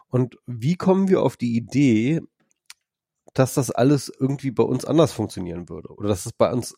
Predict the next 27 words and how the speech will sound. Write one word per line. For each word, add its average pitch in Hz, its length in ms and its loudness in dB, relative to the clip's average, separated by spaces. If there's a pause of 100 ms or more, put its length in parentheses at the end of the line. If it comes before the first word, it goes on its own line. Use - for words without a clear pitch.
anders 127 400 4
laufen 95 340 0
würde 92 240 -4
oder 95 240 -4
dass 101 160 -6
es 113 160 -6
irgendwie, 120 540 0
ähm, 113 480 2 (720)
<laughs> 117 720 -4 (1300)
also, 135 300 0 (100)
also 135 220 0
ich, - 280 -6
ich - 200 -2
frag - 180 0
mich 170 140 0
immer 156 160 4
irgendwie, 147 340 0
wo 135 280 -2
kommt 180 260 0
diese 147 160 -2
komische 151 400 -2
Hybris 175 460 0
her, 131 260 4
dass 120 180 -6
man 127 160 2
sagt 127 240 2
irgendwie, 127 320 -2